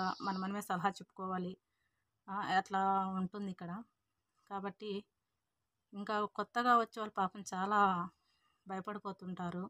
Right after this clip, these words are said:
అట్లాంటి వాళ్ళు ఏజెంట్లు ఇల్లు మ-, ఒ-, ఒక్కొక్క ఇంట్లో చాలా కష్టం అనిపిస్తుంది.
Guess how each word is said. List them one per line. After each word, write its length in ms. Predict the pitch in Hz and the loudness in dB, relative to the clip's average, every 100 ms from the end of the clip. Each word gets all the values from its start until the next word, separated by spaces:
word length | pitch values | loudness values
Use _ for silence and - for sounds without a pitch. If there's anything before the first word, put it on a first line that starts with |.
| - _ _ _ _ _ _ - | -12 _ _ _ _ _ _ -12
అట్లాంటి 380 | 196 202 202 | 2 4 4
వాళ్ళు 240 | 202 214 220 | 2 2 2
ఏజెంట్లు 480 | 214 202 208 214 214 | 2 2 0 -4 -6
ఇల్లు 260 | 196 190 214 | -6 -2 0
మ-, 140 | 202 - - 180 | -2 -4 -8 -6
ఒ-, 140 | 180 170 190 | -6 -6 -6
ఒక్కొక్క 260 | - 202 202 | -2 -4 -4
ఇంట్లో 200 | 190 226 | -12 -12
చాలా 220 | 190 180 208 | -6 -4 -4
కష్టం 400 | - 170 - 214 | -6 -16 -8 -8
అనిపిస్తుంది. 600 | 208 190 185 175 180 175 | -6 -8 -8 -10 -8 -6